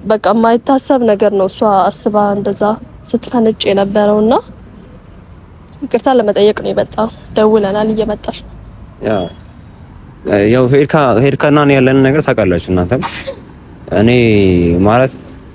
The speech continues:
Speaker 2: ከዛ ጊዜ በኋላ ያኔ ተናድጄ ነበር፣ በጣም ተናድጄ ነበር፣ ስሜታዊ ሆኜ ነበር። እኔ እሷ እንዴት እንደዚህ እኔ ላይ እንዴ-፣ እንዴት እንደዚህ ታስቢያለሽ ብዬ ተናድጄባት ነበር እንደዛ ያንኩት። ከዛ፣ ከዛ በኋላ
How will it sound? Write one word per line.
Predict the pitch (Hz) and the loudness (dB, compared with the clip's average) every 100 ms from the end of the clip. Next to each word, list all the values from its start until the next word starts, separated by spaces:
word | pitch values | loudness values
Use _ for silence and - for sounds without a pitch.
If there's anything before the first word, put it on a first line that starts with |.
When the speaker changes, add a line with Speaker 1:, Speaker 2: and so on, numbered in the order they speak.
| - - | -20 -10
Speaker 2:
ከዛ | - 113 120 | -2 0 2
ጊዜ | 127 127 | 2 2
በኋላ | 123 127 127 - | 2 2 2 2
ያኔ | 120 139 | 2 2
ተናድጄ | 143 135 135 - 131 | 2 2 0 0 0
ነበር፣ | 113 95 | 0 0
በጣም | 95 101 107 | 0 0 0
ተናድጄ | 101 107 98 92 | 2 2 0 0
ነበር፣ | 98 92 117 | 0 0 -2
ስሜታዊ | - 107 104 110 | 0 0 2 2
ሆኜ | 107 92 | 2 0
ነበር። | 82 82 | 0 -2
እኔ | 82 101 - | 0 0 0
እሷ | 90 | -2
እንዴት | 101 107 104 | 2 2 2
እንደዚህ | 90 85 95 90 | -2 0 0 0
እኔ | 92 101 | 2 2
ላይ | 107 | 2
እንዴ-፣ | 101 98 95 | 2 2 0
እንዴት | 80 95 101 | 0 0 0
እንደዚህ | 95 85 | -2 -2
ታስቢያለሽ | 95 95 90 90 | -2 0 -2 -2
ብዬ | 90 107 165 - - - - - - - | 0 0 0 -6 -20 -20 -20 -20 -20 -6
ተናድጄባት | - 110 117 101 117 104 101 | 0 2 2 0 0 0 -2
ነበር | 85 87 | -2 0
እንደዛ | 90 95 | 2 2
ያንኩት። | 98 101 - | 0 -2 -8
ከዛ፣ | - 104 110 104 98 | -2 0 2 2 2
ከዛ | - 92 101 | 0 0 2
በኋላ | 101 110 113 | 2 2 2